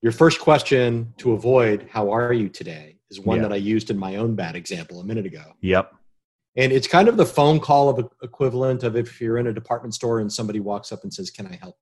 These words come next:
Speaker 1: you?"
Speaker 2: Yeah.
Speaker 1: The answer is no.
Speaker 2: <laughs> Yeah.
Speaker 1: It's always no. It's always
Speaker 2: Yeah.
Speaker 1: no. So, um, it's, it's just a rare opportunity if, if somebody says yes.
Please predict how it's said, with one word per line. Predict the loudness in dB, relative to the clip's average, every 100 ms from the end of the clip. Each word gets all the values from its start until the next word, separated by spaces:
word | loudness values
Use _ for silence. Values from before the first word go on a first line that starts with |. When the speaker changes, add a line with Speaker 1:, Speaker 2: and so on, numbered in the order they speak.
| _
Speaker 1:
you?" | _ _ _ _ _ _ _ -2
Speaker 2:
Yeah. | 0 0 -4 _ _ _ _ 0
Speaker 1:
The | 4
answer | 6 4
is | 0
no. | 0 -2 -4 -12 _ _ _ _
Speaker 2:
<laughs> | 0 2
Yeah. | 2 0 0 0 2 2
Speaker 1:
It's | 2 2
always | 6 8 8 8 6 2
no. | 4 2 0 -8 -10
It's | -2
always | 0 0 0
Speaker 2:
Yeah. | -2 -2
Speaker 1:
no. | -6 -14 _ -20 -20 _ -2
So, | 4 6 6 4
um, | 2 2 2 0 -6
it's, | -8 -10
it's | -8 -8 -6
just | -8 -4
a |
rare | -2 -2 -2
opportunity | -4 -8 -6 -6 -4 -6
if, | -10 -18
if | -20
somebody | -12 -10 -8
says | -10 -12 -8
yes. | -6 -6 -8